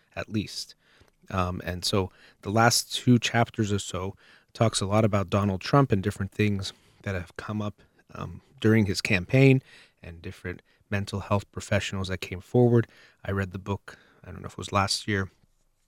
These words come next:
The Dangerous Case of Donald Trump, which was a compilation of articles written by many different mental health professionals talking about their concern.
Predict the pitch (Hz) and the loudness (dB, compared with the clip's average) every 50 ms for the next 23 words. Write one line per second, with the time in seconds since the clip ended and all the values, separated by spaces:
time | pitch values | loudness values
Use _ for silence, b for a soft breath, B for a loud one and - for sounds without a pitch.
0 | - - - _ _ - 107 98 107 104 104 98 101 95 - - - 120 117 110 | -8 -8 -8 _ _ -12 -6 -2 0 0 0 0 0 -4 -4 0 4 4 4 4
1 | - - 104 95 110 107 107 107 101 - - 123 113 110 - b b b b b | 4 0 -2 0 2 2 2 0 0 -2 -2 -2 -2 -2 -4 b b b b b
2 | b b - 95 - - - - 95 92 85 - - - - - 110 107 - 107 | b b -14 -14 -14 -12 -10 -8 -8 -8 -8 -10 -12 -8 -2 0 0 0 2 0
3 | 95 101 104 - - 104 92 92 98 101 104 98 104 - 101 98 92 90 107 - | 0 0 0 -2 -4 -4 -4 -2 2 2 2 2 0 -4 -8 -8 -6 -4 -6 -6
4 | 98 92 90 87 90 92 95 95 95 90 107 104 - - - - 95 98 98 - | -6 -8 -10 -10 -10 -10 -10 -10 -10 -8 -8 -8 -8 -8 -8 -6 -6 -6 -6 -6
5 | 95 90 - 95 95 - - - - - - 131 127 - - 127 123 120 117 - | -6 -2 0 -2 -2 -2 -4 -14 -4 2 4 4 4 4 4 6 6 6 4 2
6 | B B B B B B B - - 104 101 - - 104 95 92 87 92 92 107 | B B B B B B B -6 -4 -4 -4 -4 -4 -4 -2 -2 -2 0 2 4
7 | 113 123 - - - - 98 92 - - - 139 135 120 110 117 127 | 4 4 4 0 -4 -8 -6 -4 -2 0 4 6 6 8 6 6 2